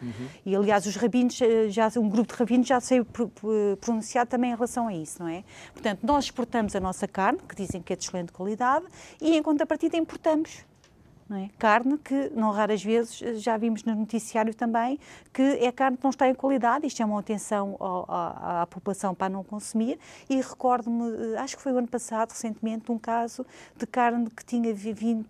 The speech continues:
creio que seria da Polónia, se a memória não me falha, que estava em estado de putrefação,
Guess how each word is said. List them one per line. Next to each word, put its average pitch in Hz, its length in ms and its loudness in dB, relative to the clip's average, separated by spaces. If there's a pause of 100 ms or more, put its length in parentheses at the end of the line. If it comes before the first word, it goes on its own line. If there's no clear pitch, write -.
(160)
creio 233 320 2
que - 160 -8
seria 220 260 -2
da 247 120 -2
Polónia, 214 640 -4
se - 160 -12
a - 20 -6
memória 202 240 -4
não 202 120 -8
me 196 40 -10
falha, 208 420 -8 (400)
que - 60 -12
estava 247 460 2 (180)
em 240 100 2
estado 233 400 0
de - 120 -20
putrefação, 262 880 -2